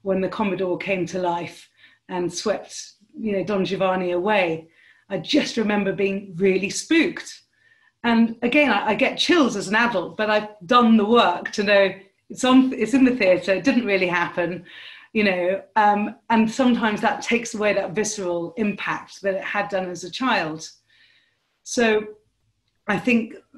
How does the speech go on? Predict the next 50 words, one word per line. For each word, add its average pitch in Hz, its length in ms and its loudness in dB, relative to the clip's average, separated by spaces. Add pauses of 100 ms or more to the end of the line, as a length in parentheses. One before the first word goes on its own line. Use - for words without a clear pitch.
(160)
there 214 300 0
is, 208 240 -2
there 220 180 2
is 226 100 0
something 226 280 2
to - 100 -12
be 208 100 -6
said 208 320 -2
for 196 100 -2
waiting. 185 500 -4
And 175 80 -6
I 185 80 -4
think 196 220 -6
my 196 100 -4
teacher 214 400 -6
did 240 240 -4
have 185 160 -4
a 170 60 -6
good 170 220 -8
point, 160 500 -6
because 185 520 -8 (460)
I 196 100 -6
think 202 500 -6
I 208 120 0
would 196 160 0
have 190 120 -4
played 196 580 0
them 180 360 -8 (400)
technically, 196 760 -6 (320)
but 190 100 -6
I 196 120 2
probably 214 680 -6 (280)
should 240 240 -2
have 180 140 -4
waited 208 440 -4
till 220 140 -4
I 220 60 2
had 220 180 -4
something 226 240 -2
to 233 100 -8
play 285 320 0
about - 340 -8
too, 185 440 -4
you 190 100 -6
know, 170 220 -8
and 196 100 -6
that's 202 220 -6
the 196 140 -6
beauty 170 520 -6
of 165 180 -10